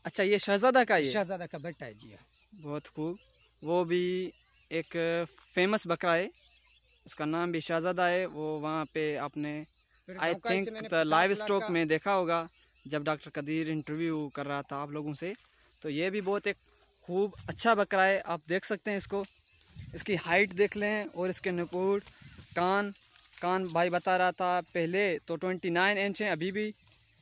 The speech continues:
Speaker 1: थोड़े देर पहले इसने बता दिया था। अभी आप इसके नपुर देख रहे हैं सामने से, और झालर और उसके कानों की लेंथ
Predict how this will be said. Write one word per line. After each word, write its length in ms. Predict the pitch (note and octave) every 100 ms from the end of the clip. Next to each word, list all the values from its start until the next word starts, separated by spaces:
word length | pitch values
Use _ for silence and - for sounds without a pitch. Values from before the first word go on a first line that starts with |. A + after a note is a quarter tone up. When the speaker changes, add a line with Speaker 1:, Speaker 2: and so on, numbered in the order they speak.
| _ -
Speaker 1:
थोड़े 200 | E3+ F3+ F3+ - - - - - D#3+
देर 220 | F3 F#3
पहले 300 | D#3+ E3 G#3
इसने 220 | A3 G#3
बता 240 | F3+ F3 F3
दिया 160 | F3
था। 200 | F3 F3 F3+ - - _
अभी 220 | C#3+ D#3 F3
आप 140 | F3
इसके 200 | E3 F3+
नपुर 380 | D#3+ D3 F3 E3+
देख 220 | E3+ E3
रहे 100 | E3+
हैं 60 | E3
सामने 340 | E3+ E3 F3
से, 220 | F3 F#3
और 220 | F3 E3
झालर 460 | C#3 C#3+ D3+ F#3 F#3+ - _ - _ _
और 140 | D3 E3
उसके 440 | - - E3+ E3
कानों 460 | - - D#3+ E3+ F#3
की 400 | E3+ D#3+ D#3 D3
लेंथ 240 | D3 E3